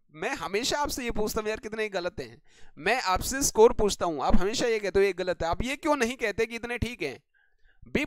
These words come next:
positive, be positive, be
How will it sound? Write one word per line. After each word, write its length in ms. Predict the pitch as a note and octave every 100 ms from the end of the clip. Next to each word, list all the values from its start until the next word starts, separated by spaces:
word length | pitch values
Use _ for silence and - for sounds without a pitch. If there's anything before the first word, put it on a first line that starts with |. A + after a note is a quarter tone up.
| -
positive, 460 | G#3 G3 G3 C#3 G#2 - _ _ _ _ _ _ _ _ _ _ _ D3 D#3
be 80 | D#4+ A3
positive, 440 | F#3 F#3 - A#2 A2
be 80 | B2